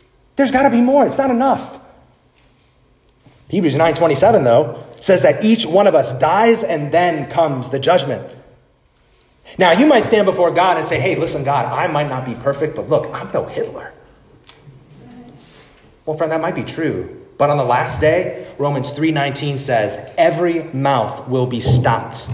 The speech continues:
and the whole world will be held accountable to God." That means all your excuses, all your babbling will be stopped, and that no person will be justified in this sight. That means no person will have made up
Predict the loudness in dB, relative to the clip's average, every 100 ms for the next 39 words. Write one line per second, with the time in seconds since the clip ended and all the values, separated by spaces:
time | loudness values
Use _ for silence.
0 | -6 -8 -8 -4 0 2 2 2 0 0
1 | -4 -6 -6 -6 -6 -8 -10 -8 -10 -8
2 | -8 -6 -6 -6 -8 -6 -2 -2 -2 -4
3 | -4 -10 -8 -8 -6 -4 -2 -2 -4 -2
4 | -4 -4 -8 -10 -16 -20 _ _ -20 -18
5 | -12 -12 -14 -20 -20 -20 _ _ _ _
6 | _ _ _ _ -10 -10 -10 -4 -4 -4
7 | -6 -8 -8 -12 -14 -14 -6 -4 -4 -8
8 | -8 -8 -8 -10 -14 -14 -12 -12 -12 -14
9 | -14 -10 -10 -10 -12 -14 -20 _ _ -10
10 | -8 -6 -8 -8 -8 -8 -8 -10 -16 -10
11 | -6 -4 -4 -8 -10 -12